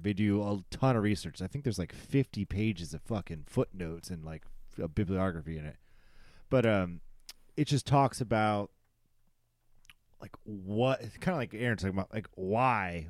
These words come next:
Why is the Alamo important? It's like, okay, well, like, it becomes, it probably wasn't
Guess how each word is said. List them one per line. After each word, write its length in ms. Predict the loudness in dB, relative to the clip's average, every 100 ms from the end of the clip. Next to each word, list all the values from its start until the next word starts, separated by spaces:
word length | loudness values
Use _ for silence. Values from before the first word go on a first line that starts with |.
| -4
Why 320 | 2 4 8
is 140 | 8
the 140 | 8 6
Alamo 400 | 6 6 4 2
important? 520 | 4 2 2 0 -4
It's 140 | -2
like, 160 | -2 0
okay, 360 | -2 0 0 0
well, 400 | 0 0 -2 -4 _ _ _ _ -2
like, 220 | -2 -2 _ _ 0
it 180 | 2 4
becomes, 800 | 2 2 0 0 -6 -10 -12 -12 _ _ _ _ -4
it 240 | 0 0
probably 380 | 0 2 6 6
wasn't 720 | 4 4 6 6 6 2 -2